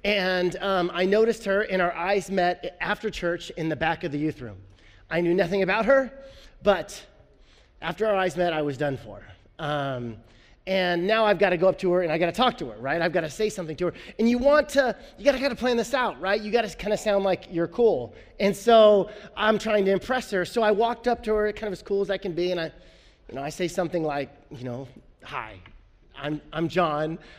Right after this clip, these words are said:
Uh, I'm not Pete. I've, I have a twin brother. You may have thought that I have, he, he was, it was him, but it's not him. It's me. I'm John. Hi." And, uh, and I could tell she was nervous too, 'cause, you know, she had to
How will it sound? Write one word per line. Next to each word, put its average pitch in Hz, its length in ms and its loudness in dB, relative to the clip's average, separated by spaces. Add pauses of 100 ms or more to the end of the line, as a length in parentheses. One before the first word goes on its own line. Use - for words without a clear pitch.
(140)
Uh, 147 420 0 (520)
I'm 185 240 4
not 202 220 4
Pete. 202 400 -4 (120)
I've, 185 200 2
I 175 60 -4
have 185 100 2
a - 20 -14
twin 220 160 0
brother. 202 300 6 (140)
You 190 60 0
may 214 100 6
have 202 100 2
thought 202 220 2
that 202 100 4
I 175 80 4
have, 175 200 -2 (280)
he, 196 140 2
he 190 260 -4
was, 220 200 -2
it 160 60 -10
was 143 140 -8
him, 233 280 4 (200)
but 147 80 -2
it's 131 100 -8
not 220 160 2
him. 220 300 2
It's - 180 -10
me. 175 380 4 (160)
I'm 170 160 -2
John. 127 480 0
Hi." 120 340 -8 (1300)
And, 147 440 -4
uh, 139 500 -4 (100)
and 180 120 -2
I 185 80 0
could 190 140 -4
tell 214 220 0
she 220 180 -6
was 208 160 -4
nervous 196 300 -2
too, 185 400 -4
'cause, - 340 -8
you 160 100 -6
know, 156 140 -4
she 156 220 -6
had 143 160 -6
to 139 100 -4